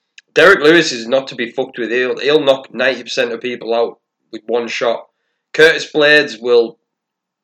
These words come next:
take ninety percent of people down and beat the fuck out of you. Um, yeah, it's, it's one of them cards where I might be totally wrong, man, but there's just, even stylistically, there's not a lot of fights that make me go,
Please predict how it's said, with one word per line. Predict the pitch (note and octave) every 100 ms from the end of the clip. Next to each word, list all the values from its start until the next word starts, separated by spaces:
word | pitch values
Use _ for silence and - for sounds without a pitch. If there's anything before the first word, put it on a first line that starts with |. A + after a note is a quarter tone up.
| _ _ _ _
take | - C3+ C3+
ninety | B2+ C3 C3 C3
percent | B2+ A#2+ C3+
of | A#2
people | - E3+ D#3 C3 A#2+
down | C3+ C#3 B2
and | A2+
beat | C3 B2+
the | C3
fuck | - - C#3
out | C3+ B2 A#2
of | A#2
you. | A2+ - _ _ _ _ -
Um, | B2+ B2 A#2+ A#2+ _ _ _ -
yeah, | D3 E3 D3+
it's, | C3+
it's | - - F3+
one | G3
of |
them | F#3 C#3+
cards | C#3+ C#3 C#3+ A2+
where | C3 B2 A#2 A2+ _ _ _
I | - D#3+
might | D#3
be | C3
totally | C3+ C#3 A#2+ A#2
wrong, | A#2 A#2
man, | A2 G#2+ G#2+
but | A2 A#2
there's | A#2
just, | A2+ C3 - - _ _ _ _ -
even | D#3 F3
stylistically, | F3 - D#3+ C#3+ C3+ C#3 D3+ C#3 C#3+
there's | C3+ B2+
not | B2+ B2+
a | C3+
lot | B2
of | A2+
fights | B2+ A#2+ B2+
that | B2
make | B2 A#2+
me | A#2 A2+
go, | A2+ A2+ -